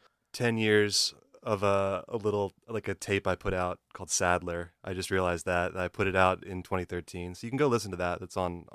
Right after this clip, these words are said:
on the streaming services. But, uh, no, I'll give a shout out to, to, uh, Highlands Bunker Patreon. I think that, uh, I'm biased, but this is a, uh, this is, like, a cool resource. There's, like, I, I look forward to Friday mornings. Like,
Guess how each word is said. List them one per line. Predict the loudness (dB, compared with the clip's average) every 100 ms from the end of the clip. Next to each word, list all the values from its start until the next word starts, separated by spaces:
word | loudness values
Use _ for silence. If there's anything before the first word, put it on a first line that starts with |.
| -14
on | -8 -8
the |
streaming | -8 -8 -8 -8
services. | -10 -12 -10 -12 -12 -14 _ _ -20 -20 _
But, | 6 8
uh, | 8 6
no, | 4
I'll | 4
give | 2 -2
a |
shout | 2 4 6
out | 4
to, | 0 -4
to, | -4 -4 0 2
uh, | 4 2 0 _ -12
Highlands | -8 -6
Bunker | -2 -2 2 0 0 _ -8
Patreon. | -6 -4 -4 -4 -4
I | -6 -2
think | 0 -2 0
that, | 2 2 0
uh, | -2 0 0 -2 -8 _ _ _ _
I'm | -4
biased, | 2 6 6 6 4 -2 -6
but | -4 -4 -8 _ _ _ _ _ _ _
this | -12 -8
is | -8 -4
a, | -2 0
uh, | 0 -2 -4 -6 -10 _
this | -18 -14
is, | -8
like, | -6
a | -6
cool | -4 -2 0
resource. | 0 -2 -4 -8 -8 -8
There's, | -8 -4
like, | -4 2
I, | 4 4 4
I | 4
look | 6 6
forward | 4 4 6 6
to | 2
Friday | 4 6 6
mornings. | 4 4 2 0 -4 4
Like, | 4